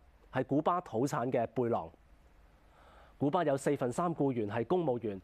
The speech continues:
佢哋月薪大約係相等於三十蚊美金。嗱，點樣夠錢生活呢？通常有幾個方法，一係就係貪污，或者用公家資源，好似攞啲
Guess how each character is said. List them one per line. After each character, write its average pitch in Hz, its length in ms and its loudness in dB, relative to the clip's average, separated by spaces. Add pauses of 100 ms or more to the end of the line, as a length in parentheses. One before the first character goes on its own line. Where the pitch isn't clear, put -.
(280)
佢 175 80 2
哋 165 100 4
月 165 140 4
薪 214 340 0
大 139 140 2
約 143 120 0
係 135 80 0
相 180 180 0
等 143 160 0
於 160 80 2
三 160 220 -2
十 135 120 -2
蚊 131 140 0
美 113 160 0
金。 139 220 0 (260)
嗱， 117 80 -2
點 139 160 2
樣 165 100 2
夠 131 160 0
錢 127 180 -2
生 151 160 0
活 120 120 0
呢？ 135 180 -2 (340)
通 180 160 2
常 139 140 0
有 120 80 -2
幾 131 160 0
個 135 80 0
方 139 180 0
法， 127 160 0 (360)
一 175 60 2
係 156 260 2
就 123 100 0
係 113 80 0
貪 147 240 0
污， 143 220 4 (300)
或 156 100 2
者 196 100 2
用 160 180 2
公 202 220 2
家 190 160 0
資 190 160 2
源， 120 240 0 (180)
好 143 140 0
似 156 100 0
攞 131 140 4
啲 156 80 2